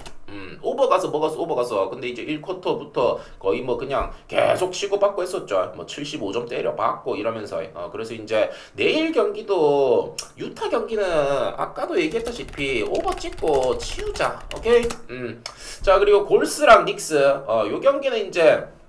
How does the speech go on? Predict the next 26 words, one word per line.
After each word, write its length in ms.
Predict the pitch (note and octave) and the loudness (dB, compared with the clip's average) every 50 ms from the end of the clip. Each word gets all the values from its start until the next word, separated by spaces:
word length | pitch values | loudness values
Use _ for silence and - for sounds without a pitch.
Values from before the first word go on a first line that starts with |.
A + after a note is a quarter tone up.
| - - - - - - - - - - - - | -20 -18 -16 -16 -16 -18 -18 -20 -18 -18 -14 -12
최근에, 600 | - C3+ B2 - D#3 D#3+ D#3 C#3+ B2+ - G2+ - - | -8 -8 -6 -6 -2 2 2 4 4 2 0 -2 -8
어, 220 | - G2 G2+ F#2+ - | -6 -4 -4 0 4
어제도 320 | C#3+ F#3+ F3+ F#3 F#3 D#3 B2+ G#2 | 4 4 4 4 0 0 0 -2
얘기했다시피 880 | G#2 G2+ A2+ C#3+ D#3 D#3 D3+ - - - - - - G#2+ F#2 - - - | -2 -2 -4 -6 -4 -4 -4 -6 -6 -8 -10 -8 -6 -6 -6 -6 -6 -8
이 140 | A#2 A2 - | -10 -8 -6
닉스 440 | - E3 - - - D3+ B2+ G#2+ - | -6 -6 -6 -6 -4 -2 -2 -2 -4
지금 520 | - A#2 A2 A2 A#2 A#2 A2+ G#2+ - - | -4 -8 -6 -4 -2 0 0 0 -2 -6
최근에 400 | - - A#2+ A#2 C3 B2+ A#2 G#2 | -8 -10 -10 -8 -6 -6 -6 -2
맛 220 | - F#2+ A#2+ - | 0 0 0 -2
갔거든. 580 | - - - G#2+ - - - A#2+ - - G#2+ G#2 G2 - - - - | -2 -6 -6 -6 -6 -4 -4 -4 -2 -2 -2 -4 -4 -6 -10 -12 -8
어, 200 | - G2+ G2+ F#2+ F2+ - - | -4 -4 -2 -2 -2 -2 0
맛 180 | G2 B2 D3 - | 0 0 0 2
갔다 320 | - B2+ A#2 - - F3+ | 0 -2 -2 0 0 -2
보니까는 680 | F3+ F3 E3+ E3+ - - A2 A2 A#2+ C#3 D#3+ F3+ F#3 F3+ - - - - | -2 -2 -6 -6 -4 -4 -4 -2 0 0 0 0 0 -2 -6 -12 -12 -8
오늘도 680 | F3+ F3 F3+ F#3 F3+ E3+ D#3 - F#3+ G3 G3 G3 - - | -6 -4 -2 -2 -2 -2 -2 0 2 4 4 4 4 0
어떻게 260 | - - C3+ - D3 | -6 -8 -6 -4 -4
됐다? 500 | C#3+ C#3+ D3 - D3 C#3+ D3 D3+ D3 - - | -4 -2 4 8 8 8 8 8 4 -4 -10
음, 200 | G2 F#2+ F2+ - | -14 -14 -12 -8
오늘도 680 | - B2 C#3 D3 C#3 C3 - C#3+ C#3+ D3+ D#3+ D#3+ D#3+ - - - - - | -6 -4 -4 -4 -4 -4 0 4 6 6 6 6 4 2 -6 -14 -14 -12
이 200 | A2 A#2 A#2+ A#2 | -8 -6 -6 -6
세크 380 | A#2 A#2 C3+ F3 F#3+ - F3 | -6 -4 -4 -4 -4 -4 -4
상대로, 580 | D#3 C3 A#2 G2+ G#2+ G#2 G2+ F#2+ F2+ F#2 - - | -4 -4 -2 -2 -2 -2 0 0 -2 -2 -4 -10
어, 320 | - F#2 F#2 F#2 F2 E2 - | -12 -10 -8 -8 -8 -8 -8
졌죠. 520 | - G2+ - - - C#3 A2 - - - | -6 -6 -6 -4 -2 0 0 0 0 -2
어, 200 | - E2 F2 - - | -8 -12 -12 -12 -10
그리고 640 | F#2 F2 F2+ - - B2+ D#3 F3+ G3 G3+ G#3 G#3 - | -10 -12 -10 -4 0 4 6 8 8 8 6 4 -2